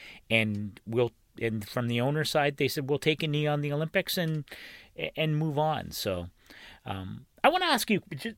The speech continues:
before we close out this episode of Two Man Advantage, uh, you, uh, you were t-, we were talking with Lindy Ruff about the Rangers, and, um,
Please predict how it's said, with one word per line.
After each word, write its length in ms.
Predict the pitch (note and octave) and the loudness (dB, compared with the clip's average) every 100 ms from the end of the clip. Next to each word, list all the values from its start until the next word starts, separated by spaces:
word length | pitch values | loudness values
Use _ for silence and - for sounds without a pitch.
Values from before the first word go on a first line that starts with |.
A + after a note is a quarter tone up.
| - | -4
before 360 | G#3 - F#3+ | -2 4 6
we 320 | F3+ F3 D3 - _ _ - - | 6 4 2 -4 _ _ -18 -2
close 400 | F3+ E3+ D#3 C3+ | 6 8 8 4
out 300 | G2+ F2+ - _ - | 2 0 -14 _ -6
this 220 | B2+ A#2 | -2 0
episode 460 | G2+ G2 A2+ F#2+ | -2 -2 -2 0
of 100 | G#2 | 0
Two 140 | - A2+ | 0 2
Man 200 | G#2 F2+ | 2 0
Advantage, 460 | F2 F#2 F2+ G#2+ - - - - | -4 -4 -6 -10 -12 -14 -4 6
uh, 160 | C#3+ D3 - _ _ _ - | 6 6 -2 _ _ _ -6
you, 640 | D3 G3+ A#3+ A3+ A3+ G#3+ - _ _ - | 2 4 4 2 -2 -6 -14 _ _ 0
uh, 220 | D3 C#3+ - | 2 2 0
you 180 | D3 | 0
were 240 | C#3 C#3 A#2 | 2 2 2
t-, 160 | - | 0
we 160 | D3 C3+ | 2 2
were 80 | A#2+ | 4
talking 460 | F3+ F3+ F3 D3 | 4 4 2 -2
with 180 | C#3+ C#3 | -2 0
Lindy 220 | D3+ C#3+ | 0 2
Ruff 260 | C#3 C#3+ - | 4 4 2
about 220 | A#2 A2+ | 0 -2
the 100 | G#2+ | 0
Rangers, 840 | G#2+ D#3 D#3 C#3 D3 D3 C#3 A2+ A2 | 4 6 4 4 4 4 2 0 -2
and, 260 | G#2 G2 - - - - - | -2 -4 -8 -14 -14 -14 0
um, 580 | B2 A#2+ A#2 A#2+ B2 | 4 6 6 2 -4